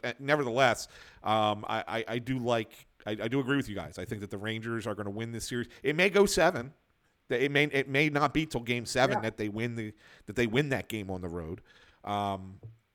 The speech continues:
Speaker 1: but at the same time, I, I, I think it's, uh, I, I definitely think this is the one where it, the goalie, the goalie can win the game that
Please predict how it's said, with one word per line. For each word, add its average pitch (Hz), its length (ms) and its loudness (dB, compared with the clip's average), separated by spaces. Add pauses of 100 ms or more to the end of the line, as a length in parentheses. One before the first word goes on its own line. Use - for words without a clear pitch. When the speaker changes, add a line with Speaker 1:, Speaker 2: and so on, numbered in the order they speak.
Speaker 1:
but 113 380 0
at 110 60 -4
the 113 60 -8
same 120 240 -2
time, 120 380 0
I, 104 80 -2
I, - 240 -8
I - 100 -6
think 104 220 -8
it's, - 220 -8
uh, 107 240 -2 (200)
I, 104 180 -6
I 107 60 -6
definitely 107 300 -4
think 104 160 -8
this 110 140 -8
is 104 80 -12
the 104 60 -4
one 104 280 -6
where 98 380 -2 (920)
it, - 220 -10
the 117 80 -6
goalie, 107 440 2
the 110 80 -8
goalie 107 300 0
can 98 140 -10
win 98 160 -6
the 95 80 -10
game 95 320 -10
that 92 120 -10